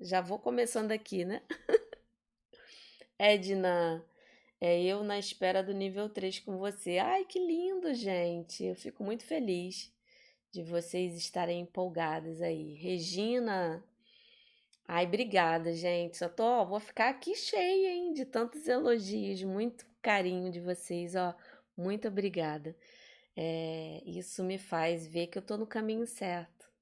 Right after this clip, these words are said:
né? Colocar o reiki na vida das pessoas, pra que elas vivam o reiki na sua plenitude. Vamos lá. A Junimar. É, Louro de Freitas, Bahia, nível três.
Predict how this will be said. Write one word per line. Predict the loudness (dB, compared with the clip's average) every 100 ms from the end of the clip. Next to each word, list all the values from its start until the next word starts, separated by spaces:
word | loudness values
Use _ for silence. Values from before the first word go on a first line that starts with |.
| _ _ _ _ _ -12
né? | -12 -8
Colocar | -4 -2 -2 0 2
o | 2
reiki | -2 -4 -4
na | -4
vida | -4 -2 2
das | 2 0
pessoas, | -6 -10 -6 -2 -2 0 -2 -2 -6 -12 -20 -20 -20 _
pra | -6 -4
que | -4 -6 -2 0
elas | 2 2 0 -2
vivam | -4 -6 -6 -4 -4 -4
o |
reiki | -6 -6 -6
na | -6 -6
sua | -6 -6
plenitude. | -4 -4 -4 -8 -8 -6 -6 -8 -10 -8 -6 -8 -12 _ _ _ _ _ _ _ _ _ -18 -10
Vamos | -6 -4
lá. | -4 -6 -12 _ _ _ _
A | -2 0 0
Junimar. | -2 -4 -2 -2 -2 -2 -2 -2 -4 -8 -18 _ _ _ _ _ _ _ _
É, | -4 0
Louro | 0 0 -2
de | -6
Freitas, | -10 -4 0 2 0 -2 -4
Bahia, | 0 2 2 0 -2
nível | -2 -2 0 0
três. | 0 0 2 2 0 -2 -4 -6 -10 -14 -16 -20